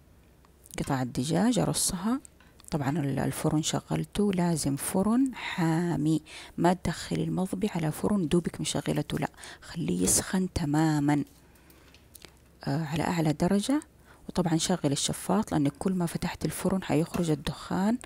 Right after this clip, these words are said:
آه، وينكتم المطبخ، فشغل الشفاط إذا عندك، أو افتح الشباك شوية عشان تخرج الريحة.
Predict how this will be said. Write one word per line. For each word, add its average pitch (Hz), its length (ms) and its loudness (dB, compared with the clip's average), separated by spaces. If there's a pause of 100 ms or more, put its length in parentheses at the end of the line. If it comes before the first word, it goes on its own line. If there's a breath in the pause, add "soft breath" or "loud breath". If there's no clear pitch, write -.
(420 loud breath)
آه، 151 280 0
وينكتم 160 1400 0
المطبخ، - 380 -4
فشغل 143 420 0
الشفاط - 440 -2
إذا 139 100 0
عندك، 202 420 -2
أو - 80 0
افتح - 240 -4
الشباك 143 480 -2
شوية 202 340 0
عشان 151 240 -4
تخرج 156 360 -2
الريحة. - 420 -6